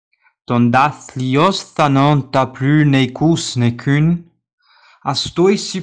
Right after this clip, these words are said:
πᾶσιν ἐν κεκαίρυ χθάιτο με, ταφόη καλύψαι με δε κόκκουσαι τινά, εάν τα κλάουτον ᾿ αταφόν ὁ Ιόνος γλύκουν,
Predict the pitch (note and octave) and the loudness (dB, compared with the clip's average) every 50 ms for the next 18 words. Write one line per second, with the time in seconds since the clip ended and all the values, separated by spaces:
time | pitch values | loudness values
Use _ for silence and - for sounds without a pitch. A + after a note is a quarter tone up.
0 | - - E3 E3 E3+ E3+ E3 - - - D3+ C#3+ C#3 C#3+ - - D3 D3 D3+ D#3 | -10 -4 0 0 0 2 0 -4 -8 -6 -6 -6 -6 -6 -6 -6 -4 -2 -2 -2
1 | D3+ D3+ - D3 C#3+ - - - C#3+ D3 D#3+ E3 E3 D#3 C#3+ C#3 A#2+ - - - | -4 -4 -6 -6 -6 -6 -8 -6 -4 0 2 2 2 2 0 -2 -4 -6 -10 -4
2 | - C3+ C3 C3+ C3+ B2+ B2+ - - C3 B2 B2 B2 B2 B2 A#2+ A#2+ A#2 - - | -2 0 0 0 -2 -4 -6 -4 -4 -2 0 0 0 0 -2 -2 -4 -6 -10 -16
3 | - _ _ _ _ _ _ _ _ _ _ _ _ _ _ _ _ - C3 A#2 | -20 _ _ _ _ _ _ _ _ _ _ _ _ _ _ _ _ -6 -6 -6
4 | - - - C3+ C3+ C#3 C3+ C3+ - - C#3 C3+ C3 B2+ C3+ D#3 D#3 D#3 - - | -6 -8 -2 0 2 2 2 0 -2 -2 -2 0 2 2 2 0 0 -2 -10 -12
5 | - C#3 C3 C3 C3 C3 C3 C3 C#3 D3+ D3+ C3+ C3 D3 C#3+ C#3 - - C#3+ C3+ | -6 -4 -2 0 0 0 0 2 0 0 -2 0 -2 -2 -2 -2 -4 -2 -2 -2
6 | C3 C3 - - - C#3 B2 - - - C3+ B2+ B2+ B2+ B2 B2+ - - B2+ B2 | -2 -2 -8 -10 -10 -10 -8 -8 -6 -4 -2 0 0 -2 -4 -8 -12 -8 -6 -4
7 | B2 A#2+ A#2+ A#2+ B2 B2 A#2+ - _ _ _ _ _ _ _ _ _ _ _ _ | -2 -2 -2 -2 -4 -6 -10 -14 _ _ _ _ _ _ _ _ _ _ _ _
8 | _ _ - B2 B2 B2+ B2+ B2+ C3+ C#3 C#3+ C#3+ C#3 C#3 C3 C3 C3 - - C3 | _ _ -4 -2 0 0 2 2 2 2 2 0 0 0 -2 -2 -4 -8 -4 -2
9 | C3+ C#3 D3+ D#3+ D#3 D#3 - D#3 D#3 D3+ C#3+ C3+ C3 B2+ B2 - - - B2+ B2+ | 0 0 0 -2 -2 -4 -2 0 0 2 2 2 0 0 -2 -6 -4 -2 -2 -2
10 | B2+ - - C#3 C3+ C3+ C3 C3 B2+ B2+ B2+ B2 A#2+ B2 B2+ B2+ C3 C3+ C3+ B2+ | -4 -4 -2 0 0 2 2 2 2 2 2 0 0 0 2 2 2 2 0 0
11 | B2 B2 A#2 A#2 - A#2+ B2 B2+ B2+ B2 B2+ - - A2+ A2 A2 G#2+ G#2 | 0 -2 -2 -4 -4 -2 -2 -2 -2 -4 -6 -8 -8 -6 -6 -6 -8 -10